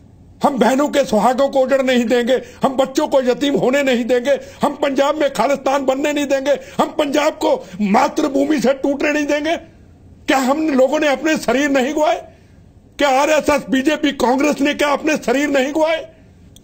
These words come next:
तो, तो आज क्या ऐसी हरकत है कि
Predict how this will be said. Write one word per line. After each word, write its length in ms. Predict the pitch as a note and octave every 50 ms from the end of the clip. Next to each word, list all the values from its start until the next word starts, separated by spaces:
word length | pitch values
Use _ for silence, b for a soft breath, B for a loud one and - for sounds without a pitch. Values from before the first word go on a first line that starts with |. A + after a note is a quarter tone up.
| - -
तो, 100 | - F4 - - - - - - - - -
तो 60 | F4 D4+ - - -
आज 400 | A3+ A#3 B3+ D4 D#4+ E4+ D#4+ - -
क्या 300 | - - C4 C#4+ D4+ D#4+ F4 F4 - - B3+ C4
ऐसी 420 | C4+ C4 B3+ - C4+ D4+ D#4+ D#4+ C#4 - -
हरकत 500 | G3 A3+ A3+ - - C#4+ C#4+ C#4+ - - -
है 220 | A3+ B3+ B3+ A#3 F3+ B B B B B B B B B B - - - -
कि 100 | - E3